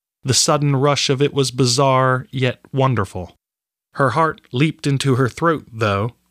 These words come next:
when he stopped gliding and turned to face her. Mortified that he had somehow sensed her intrusion, she froze, and despite his face being hidden in darkness, the reprimand was palpable.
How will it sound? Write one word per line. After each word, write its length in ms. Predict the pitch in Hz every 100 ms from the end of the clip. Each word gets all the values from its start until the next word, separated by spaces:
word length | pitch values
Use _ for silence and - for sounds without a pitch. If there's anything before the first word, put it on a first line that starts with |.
| _ 131
when 120 | 113
he 100 | 131
stopped 500 | - - 139 - -
gliding 640 | 131 131 127 131 127 127
and 220 | - 139
turned 420 | - 120 113 110 104
to 80 |
face 360 | 113 139 120 -
her. 220 | 98 85 - _ _ _ _ _ _ _ _ _
Mortified 800 | 131 147 151 - 143 135 135 127
that 120 | 131
he 140 | 127 131
had 100 | -
somehow 420 | 147 123 127 117
sensed 500 | - - 131 - -
her 200 | 131 117
intrusion, 680 | 107 - 160 151 117 90 87 _ _
she 200 | - 127
froze, 680 | 113 - 147 117 90 80 - - _ _ _
and 160 | 131 120
despite 460 | 120 - 147 147
his 240 | - 135 -
face 360 | 156 147 -
being 300 | - 143 139
hidden 460 | 131 147 143 143 139
in 320 | 147 143 143
darkness, 760 | 151 147 - 104 87 - - - _ _ _ _ -
the 140 | 113
reprimand 800 | 113 147 123 107 101 95 90 - 113
was 200 | 104 - _ _
palpable. 560 | - 131 - 90 87